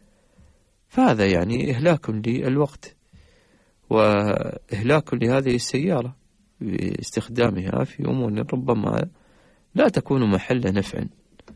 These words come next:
ويقبح بالأمر إذا أمضت تلك الساعات الطوال وصاحبها فقط لا يعتني إلا بأن يجول ويصول في سيارته. فالإنسان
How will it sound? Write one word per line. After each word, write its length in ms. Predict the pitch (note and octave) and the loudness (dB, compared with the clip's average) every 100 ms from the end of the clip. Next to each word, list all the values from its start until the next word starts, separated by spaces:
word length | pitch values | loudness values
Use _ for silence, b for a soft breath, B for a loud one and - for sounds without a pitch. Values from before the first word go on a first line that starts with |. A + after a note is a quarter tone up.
| b b b b b b b | b b b b b b b
ويقبح 440 | - A#3 B2+ A2 G#2 | 2 2 0 0 0
بالأمر 400 | G2 C3+ F#3 F#3 | 2 2 2 0
إذا 440 | C#3 C3 D3 - - _ _ _ | 0 0 2 0 -6 _ _ _
أمضت 420 | - E3+ B2+ A#2+ - | 0 2 0 -2 -2
تلك 200 | D#3 B2 | -2 -2
الساعات 540 | - - - C3 A2+ | -2 0 2 2 0
الطوال 800 | - - G#2 G#2+ C3+ D#3 F3 G3 _ _ _ | -4 0 2 4 4 4 2 0 _ _ _
وصاحبها 760 | - E3+ C3+ A#2 A2 G#2 G2+ A#2+ | -6 -2 -2 0 -2 0 2 0
فقط 360 | - A#2 - - | 0 -4 -4 -6
لا 240 | G2+ G#2+ | -2 2
يعتني 500 | G2 - - G#2 G#2 | 2 0 0 0 -2
إلا 300 | G2+ F#2 G2 | -4 -2 0
بأن 1160 | G#2 A#2 B2 - - - - - - - - A2 | 0 -2 -6 -10 -20 -20 -20 -20 -20 -14 -2 2
يجول 440 | G#2 F#2 A2+ A2+ A2 | 2 2 2 2 4
ويصول 720 | F2 E2+ E2+ - A2+ C3 F3 _ _ _ | 2 2 0 0 0 0 -4 _ _ _
في 320 | - G2 A2 | -4 0 2
سيارته. 880 | A2+ - F2 E2+ F2 F2 - G2 - - _ _ _ _ _ _ _ _ _ _ | 2 0 0 0 -2 -4 -8 -8 -10 -12 _ _ _ _ _ _ _ _ _ _
فالإنسان 480 | - D#4 A2 G#2+ - | 2 2 4 2 -2